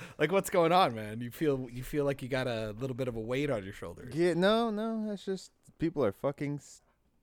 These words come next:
Speaker 2: stupid. <laughs>
Speaker 1: All right, fair enough.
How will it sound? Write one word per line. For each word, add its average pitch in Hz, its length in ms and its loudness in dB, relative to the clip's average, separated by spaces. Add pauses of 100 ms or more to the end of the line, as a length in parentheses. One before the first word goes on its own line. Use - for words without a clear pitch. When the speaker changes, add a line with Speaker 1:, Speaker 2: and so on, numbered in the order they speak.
(120)
Speaker 2:
stupid. 87 480 -2
<laughs> - 40 -20 (680)
Speaker 1:
All - 60 -2
right, 143 200 -4
fair 127 180 -4
enough. 135 360 0